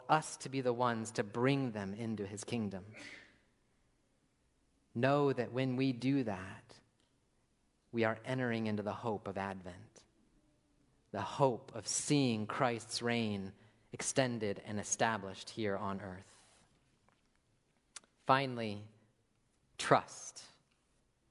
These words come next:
Trust in the God who promises He is able to bring this about. We live in a day where there is much rage. Rage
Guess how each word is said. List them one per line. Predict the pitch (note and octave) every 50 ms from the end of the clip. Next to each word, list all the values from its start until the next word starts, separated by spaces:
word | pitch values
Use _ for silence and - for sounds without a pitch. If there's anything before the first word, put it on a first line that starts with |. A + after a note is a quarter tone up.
| _ _ _ _ -
Trust | - - - C#3+ D#3 E3+ - - -
in | D#3 D#3 D3
the | C3
God | A2+ A2+ G#2 G#2 G2+ G2 G2 G2 G2 - - -
who | A#2 A2 G#2 G2+ G2 G2+ - - -
promises | - - - B2+ B2 A#2+ A2+ G#2 - - G2+ F#2+ F#2 F2+ - -
He | - G2+
is | F#2+ F#2 -
able | - A2+ A2+ F#2 F#2 F#2
to | - G#2
bring | F#2 G#2+ G#2 G2+ G2
this | F#2+ E2+ - -
about. | F#2 F2+ F2+ F2+ F2+ F2 - - - - - _ _ _ _ _ _ _ _ _ _ _ _ _ _ _ _ _ _ _ _ _ _ _ _ _ -
We | B2+ C3+ C#3 C#3+ C#3+ C#3 C#3+
live | C3 A#2+ C3 C3+ C3+ C3 B2+ A#2+ -
in | A#2+ A2+
a | G#2+ G2
day | - - A2+ A2+ A2+ A2+ A2+
where | G#2 G#2 G2
there | G#2+ G#2+ G#2 G2+
is | G#2+ G#2+ G#2 F#2
much | G2+ G2 G2+ A2+ - - -
rage. | G2+ F#2+ F#2+ F2+ F2 F2 - G#2+ - - - - - - _ _ _ _ _ _ _ _ _ _ _ _ _ _ _ _ _ _ _ _ _ _ -
Rage | F#2 G2+ G2+ G#2 A2+ A#2 A2+ A2+ A2 G#2 G2 F#2 F#2 F#2 G2 - - - - -